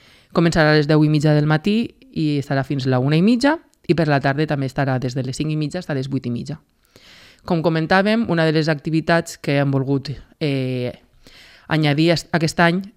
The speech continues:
eh, serà un circuit d'aventures que pondrà, tindrà una tirolina inclosa,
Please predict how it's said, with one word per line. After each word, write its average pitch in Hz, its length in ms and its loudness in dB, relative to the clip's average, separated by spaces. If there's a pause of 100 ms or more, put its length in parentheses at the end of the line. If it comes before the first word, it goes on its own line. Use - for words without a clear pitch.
(100)
eh, 151 680 2
serà 147 240 0
un 143 180 -4
circuit 147 320 0
d'aventures 151 800 -2
que 143 240 -2
pondrà, 131 540 -6
tindrà 139 240 -4
una 139 180 -6
tirolina 139 520 -4
inclosa, 185 480 -4